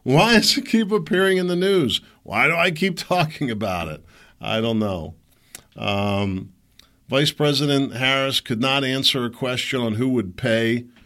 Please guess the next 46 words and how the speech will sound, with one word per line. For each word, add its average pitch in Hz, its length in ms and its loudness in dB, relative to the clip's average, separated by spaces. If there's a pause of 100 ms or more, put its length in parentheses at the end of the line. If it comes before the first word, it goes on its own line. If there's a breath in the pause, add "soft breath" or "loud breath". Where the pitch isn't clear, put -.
(320 soft breath)
for 110 140 -6
the 101 100 -4
student 131 500 2
loan 123 280 0
handout. 110 580 0
Let 180 100 -2
me 262 120 -2
tell 156 220 -2
you 139 180 2
what 123 200 -2
she 113 260 -2
said. 107 460 0
I 123 100 -2
wanna 151 200 0
get 107 200 -4
done 104 260 -4
here. 95 240 -4
I 98 60 -4
don't 110 120 -2
wanna 104 100 -4
stay 98 300 -2
long. 95 480 -6 (560 soft breath)
She 151 260 0
said, 147 300 2
uh, 131 300 2 (400 loud breath)
"Well, 180 140 4
let's 254 200 2
start 214 440 2
with 180 200 4
this. 156 300 4
First 240 400 2
of 180 140 2
all, 139 440 4 (220 soft breath)
a 151 60 4
lot 196 240 2
of 185 80 -4
the 180 80 2
same 240 440 4
people 220 340 4
who 185 80 4
were 156 180 2
criticizing 190 1040 0
what 165 180 2
we 240 240 4
rightly 208 520 2
did 156 500 4